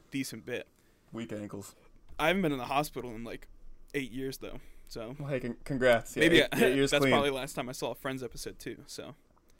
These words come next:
Speaker 2: Yeah, they're, they're pretty, pretty bad show, I feel like, but that, it kinda made me think, like, I think Fresh Prince of Bel-Air did a reunion thing too on H B O Max. I
Speaker 1: Yeah,
Speaker 2: don't
Speaker 1: I
Speaker 2: know.
Speaker 1: think, I think that was, wasn't that more of, like, a, they just sat down and talked thing?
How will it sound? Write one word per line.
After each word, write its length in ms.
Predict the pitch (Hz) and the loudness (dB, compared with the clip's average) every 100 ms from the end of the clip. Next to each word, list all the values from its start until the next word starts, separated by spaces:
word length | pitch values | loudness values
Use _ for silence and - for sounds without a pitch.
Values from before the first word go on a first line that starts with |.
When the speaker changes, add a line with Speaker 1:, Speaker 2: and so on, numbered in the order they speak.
| - - - - | -20 -20 -20 -4
Speaker 2:
Yeah, 200 | 113 113 | 2 2
they're, 240 | 113 160 | 4 4
they're 240 | 180 143 180 | 4 2 0
pretty, 460 | 185 170 147 131 127 | 0 0 0 -2 -4
pretty 220 | - 151 127 | -6 -2 2
bad 220 | 120 113 | 4 2
show, 240 | - 117 | 4 4
I 80 | 110 | 4
feel 280 | 107 123 117 | 2 2 2
like, 340 | 107 107 107 - | 4 2 0 2
but 340 | 117 113 - | 4 4 2
that, 140 | 131 - | 2 4
it 80 | 185 | 4
kinda 180 | 170 165 | 2 2
made 200 | 151 139 | 2 0
me 80 | 120 | -2
think, 300 | - 117 110 | -2 -2 0
like, 380 | 110 113 - _ | 0 -2 -6 _
I 60 | - | -4
think 340 | - 220 240 | -2 -4 -4
Fresh 300 | - - 151 | -4 -2 0
Prince 200 | - 139 | -2 -4
of 100 | 120 | -2
Bel-Air 360 | 101 107 110 117 | 2 4 6 4
did 140 | 107 | 2
a 60 | 101 | -2
reunion 380 | 101 101 101 95 | -2 -4 -4 -6
thing 200 | 104 104 | -8 -8
too 280 | - 107 104 | -4 -4 -4
on 200 | 104 101 | -6 -12
H 220 | 110 107 - | -12 -12 -6
B 100 | 107 | -6
O 100 | 107 | -4
Max. 160 | 107 | -2
I 40 | 143 | 2
Speaker 1:
Yeah, 320 | 139 135 135 | 2 4 2
Speaker 2:
don't 160 | 104 - | 0 -4
Speaker 1:
I 40 | |
Speaker 2:
know. 60 | 101 | -4
Speaker 1:
think, 180 | 202 - - - - | -6 -8 -18 -2 -2
I 40 | |
think 160 | 165 247 | 0 -2
that 80 | |
was, 160 | 220 170 - | -2 -2 -8
wasn't 220 | 196 233 | -8 -6
that 100 | 208 | -4
more 160 | 185 | -4
of, 100 | 185 | -2
like, 180 | 147 147 | -2 -2
a, 260 | 135 123 90 - 127 | -2 -2 -4 -10 -6
they 100 | 135 | -4
just 200 | 139 - | -4 0
sat 220 | 143 - | 0 0
down 180 | 135 123 | -2 -4
and 120 | 87 | -8
talked 360 | - 117 - - - | -8 -8 -10 -16 -8
thing? 300 | 151 147 | -4 -4